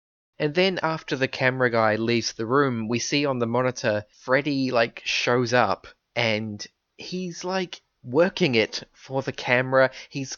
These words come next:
sort of addressing the audience, but not, like, in those little interludes between episodes or whatever he does. It's just, I guess it's supposed to be funny, but it's disturbing and it's sad.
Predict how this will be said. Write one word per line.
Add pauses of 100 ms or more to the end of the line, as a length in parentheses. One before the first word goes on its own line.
sort
of
addressing
the
audience,
but (300)
not,
like,
in
those
little (160)
interludes
between
episodes
or
whatever
he
does. (260)
It's
just, (480)
I
guess
it's
supposed
to
be
funny,
but
it's
disturbing
and
it's
sad.